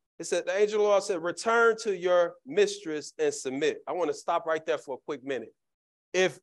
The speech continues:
as we move on through the text, notice what was not said, as Pastor always says. Notice what was not said. The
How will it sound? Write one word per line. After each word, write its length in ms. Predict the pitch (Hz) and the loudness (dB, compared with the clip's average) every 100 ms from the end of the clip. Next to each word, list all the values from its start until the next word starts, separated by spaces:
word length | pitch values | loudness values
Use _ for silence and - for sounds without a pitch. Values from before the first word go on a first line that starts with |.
| - | 2
as 220 | 156 156 | 4 4
we 120 | 180 | -6
move 420 | 165 240 269 220 | -2 0 0 2
on 200 | 233 233 | 4 4
through 140 | 220 226 | 2 -4
the 80 | 180 | -4
text, 400 | - 226 - 156 | 2 0 0 0
notice 480 | 214 247 240 - | 2 4 2 -2
what 300 | 147 180 185 - _ _ - | -2 2 2 0 _ _ -4
was 240 | 147 131 | -4 0
not 320 | 165 208 - | 4 4 4
said, 420 | - - 143 101 95 | -4 -2 -2 -4 -12
as 120 | 104 - | -18 0
Pastor 360 | 175 160 160 | 2 2 0
always 400 | 143 135 135 131 | -2 0 -2 -6
says. 420 | 151 131 110 - - | -6 -4 -6 -12 2
Notice 360 | 220 254 247 | 4 4 2
what 160 | 208 185 | 0 0
was 140 | 165 | -2
not 240 | 190 196 - | 2 2 2
said. 300 | 160 131 98 - _ | -4 -4 -6 -18 _
The 120 | 156 | -2